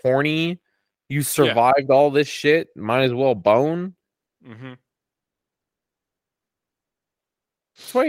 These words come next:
Speaker 2: No.
Speaker 1: that's why I always say, "Don't sleep with your coworkers."
Speaker 2: That's right. Exactly.
Speaker 1: It's a bad idea.
Speaker 2: <laughs>
Speaker 1: Uh, anyway, yeah, terrible movie.
Speaker 2: Yeah. It's a bad movie. Um,
Speaker 1: Yeah.
Speaker 2: so I, I wanted to share something really quick with you.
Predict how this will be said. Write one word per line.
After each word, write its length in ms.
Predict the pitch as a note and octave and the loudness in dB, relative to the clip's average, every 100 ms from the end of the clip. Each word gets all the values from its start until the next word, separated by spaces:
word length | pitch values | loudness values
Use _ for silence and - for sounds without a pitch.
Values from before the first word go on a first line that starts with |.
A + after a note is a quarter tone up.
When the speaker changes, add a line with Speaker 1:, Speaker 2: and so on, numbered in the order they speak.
| A#3 | -2
Speaker 2:
No. 200 | F#3 D3 | -4 0
Speaker 1:
that's 200 | G#3+ - | 0 2
why 200 | G#3 F#3 | 2 4
I 60 | |
always 260 | E3 F#3+ F3+ | 4 2 0
say, 140 | C#3+ | -4
"Don't 280 | A#2 C#3+ F#3+ | -4 -4 -6
sleep 220 | - F3+ | -6 -8
with 100 | - | -10
your 60 | - | -10
coworkers." 720 | - A2+ F2+ D#2 D#2 F2+ - _ _ _ _ _ | -2 -2 -2 -6 -12 -14 -18 _ _ _ _ _
Speaker 2:
That's 220 | B2+ C3 C#3 | -12 -10 -6
right. 280 | B2 F#2+ - _ _ _ _ | -6 -8 -14 _ _ _ _
Exactly. 680 | A#2 - C#3 A#2+ - F#2+ D#2+ _ | -20 -6 -4 -4 -8 -20 -20 _
Speaker 1:
It's 80 | |
a 40 | A2+ | -16
bad 480 | G2 G#2 A#2+ B2+ B2+ | -16 0 4 4 4
idea. 640 | G#2 F#2+ F2+ F2 E2 E2+ | 2 0 -2 -2 -4 -6
Speaker 2:
<laughs> 40 | - | 0
Speaker 1:
Uh, 40 | |
anyway, 540 | E3+ D#3+ D#3 D#3 C3+ A#2+ - - F3+ | 4 6 4 0 0 0 -2 -12 -2
yeah, 220 | E3 D#3 | 2 4
terrible 400 | A#2+ G#3+ A#3+ D#3+ | 2 2 2 2
movie. 400 | B2+ A2+ E2+ C#2+ - _ _ _ _ _ C#3+ - | -2 -4 -6 -12 -18 _ _ _ _ _ -20 -12
Speaker 2:
Yeah. 240 | D#3+ B2+ F2+ _ - - _ _ | -4 -4 -4 _ -10 -10 _ _
It's 120 | F3+ D#3+ | -16 -2
a 40 | |
bad 220 | D#3+ C3+ | 0 0
movie. 360 | A#2+ A2 A2 - | -2 -8 -10 -6
Um, 380 | D3+ D3+ D3 C3 | 0 2 2 2
Speaker 1:
Yeah. 200 | A2+ A2+ - _ F#3+ | 0 -2 -8 _ -4
Speaker 2:
so 160 | G#3+ | -4
I, 260 | - - E3+ | -6 -10 -10
I 160 | F#3+ F3+ | -8 -8
wanted 320 | F3+ A3+ F#3 | -4 -4 -6
to 80 | D#3+ | -10
share 280 | E3 C#3 | -6 -6
something 340 | C3 B2+ G#2+ A#2 | -6 -10 -14 -14
really 220 | A2+ G#2 | -12 -14
quick 240 | - G#2 | -14 -20
with 140 | G#2 G2 | -20 -18
you. 200 | F#2 | -18